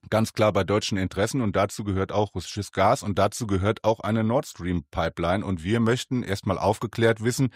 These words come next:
wie eigentlich diese Pipeline, ähm, ja, <clears throat> zerstört wurde und wir möchten diese Pipeline auch wieder haben.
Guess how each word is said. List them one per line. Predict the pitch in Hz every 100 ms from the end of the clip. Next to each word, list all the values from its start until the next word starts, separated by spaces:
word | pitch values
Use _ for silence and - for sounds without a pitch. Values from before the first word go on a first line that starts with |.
| - - - - _
wie | 90 123 160
eigentlich | 107 113 117 107
diese | - 110 98
Pipeline, | 104 107 - 104 101 101
ähm, | 98 95 95 92
ja, | 95 80 73 _ _ -
<clears throat> | 113
zerstört | - 107 - 117 127 139
wurde | 156 170 180 - - -
und | 113 101
wir | 107
möchten | 104 113 -
diese | 120 117 107
Pipeline | 104 104 123 113
auch | 107 117
wieder | 135 95
haben. | 76 73 69